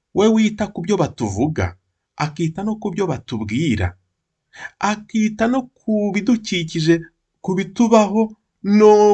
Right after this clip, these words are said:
ku biba mu gace k'iwacu. Yezu Kristo yagize icyo akora kandi atari we babwiye. N'ikimenyimenyi, bavandimwe, mwibuke wa, ba bantu baturaga, harimo umufarizayi na wa mukecuru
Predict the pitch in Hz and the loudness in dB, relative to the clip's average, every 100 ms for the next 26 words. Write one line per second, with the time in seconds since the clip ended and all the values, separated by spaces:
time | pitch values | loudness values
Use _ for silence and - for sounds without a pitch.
0 | 208 - _ - 160 156 165 202 156 165 | 2 -12 _ -16 0 2 4 4 4 0
1 | 165 208 - 202 147 104 - 101 101 _ | -2 -6 -4 -2 -2 -4 -6 -6 -8 _
2 | _ _ _ _ _ - 165 175 160 156 | _ _ _ _ _ 4 6 6 4 2
3 | 143 160 - 135 131 143 135 143 139 - | 2 2 2 0 2 0 -2 -4 -6 -8
4 | - 123 113 - 123 117 117 107 107 98 | -6 -4 -4 -4 -4 -4 -4 -4 -4 -4
5 | 90 87 - 90 90 - _ _ _ _ | -6 -8 -16 -18 -18 -20 _ _ _ _
6 | _ - _ 220 240 - 202 180 156 143 | _ -20 _ 2 2 2 4 4 4 2
7 | 135 104 98 147 - - 107 110 135 151 | 2 0 -2 -4 -8 -6 -4 0 -2 -2
8 | 151 123 113 139 _ _ _ _ _ _ | -4 -4 -4 -6 _ _ _ _ _ _
9 | _ _ 123 160 202 202 196 190 180 175 | _ _ 2 2 4 4 4 6 8 6
10 | 165 180 165 147 143 156 - 131 123 123 | 6 4 4 2 0 -2 0 2 2 2
11 | 127 131 _ _ 135 143 139 135 131 117 | -2 -4 _ _ -4 0 -2 -2 -2 0
12 | 120 127 131 127 123 117 113 113 113 _ | 0 0 2 2 2 2 0 -2 -4 _
13 | _ _ _ _ - 127 127 131 123 127 | _ _ _ _ -2 -2 0 -2 0 -2
14 | 127 | -4